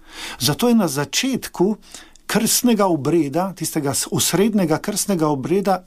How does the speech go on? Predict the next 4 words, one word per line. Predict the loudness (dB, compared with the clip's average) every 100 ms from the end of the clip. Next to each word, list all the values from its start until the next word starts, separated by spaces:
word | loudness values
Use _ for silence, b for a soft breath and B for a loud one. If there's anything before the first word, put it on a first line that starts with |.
| -2
egzorcizem. | 0 2 0 2 0 2 -2 -6 -10 -20 -20 -20 -20 -20 -20 b b b b b b
Egzorcizem | -2 0 0 2 4 4
pa | 2 -2
pomeni, | 0 2 4 2